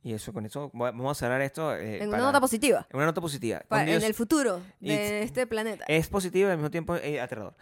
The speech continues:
Speaker 1: Cuando yo salgo a caminar,
Speaker 2: Ujú.
Speaker 1: este, me encuentro a unos niños que tendrán, ah, doce, entre once, doce, trece años,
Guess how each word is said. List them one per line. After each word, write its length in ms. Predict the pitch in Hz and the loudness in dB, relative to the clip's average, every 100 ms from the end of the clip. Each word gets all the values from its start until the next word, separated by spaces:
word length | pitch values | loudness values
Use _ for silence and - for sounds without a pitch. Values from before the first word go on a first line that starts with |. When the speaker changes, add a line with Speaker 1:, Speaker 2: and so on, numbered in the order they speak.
| - - | -20 -10
Speaker 1:
Cuando 180 | 147 180 | -2 2
yo 60 | |
salgo 140 | 233 254 | 2 0
a 20 | |
caminar, 520 | 226 214 220 208 190 _ _ - | -2 0 2 0 -4 _ _ -18
Speaker 2:
Ujú. 100 | 190 | -8
Speaker 1:
este, 920 | 180 147 285 392 147 143 143 139 139 - | -2 -2 -4 -4 0 0 0 -2 -4 -6
me 120 | 143 | -6
encuentro 760 | 143 - 185 180 139 123 127 135 _ _ _ _ - | -6 2 4 4 -2 -2 -2 -4 _ _ _ _ -4
a 80 | 131 | 0
unos 280 | 143 165 165 | 0 -2 -4
niños 340 | 170 156 143 | -6 -6 -6
que 100 | 135 | -8
tendrán, 600 | 131 127 127 135 135 135 - _ _ _ _ _ | -8 -6 -4 -4 -6 -12 -20 _ _ _ _ _
ah, 280 | 165 160 160 - _ _ _ _ - _ | -10 -8 -8 -14 _ _ _ _ -20 _
doce, 580 | - 147 151 - 143 139 _ _ _ _ | -6 -2 -2 -2 -6 -8 _ _ _ _
entre 240 | 135 131 175 | -10 -2 0
once, 440 | 220 214 202 196 | 0 -2 -6 -8
doce, 400 | 143 160 151 160 | -6 -6 -6 -10
trece 320 | - 123 - | -10 -10 -8
años, 220 | 120 107 | -8 -6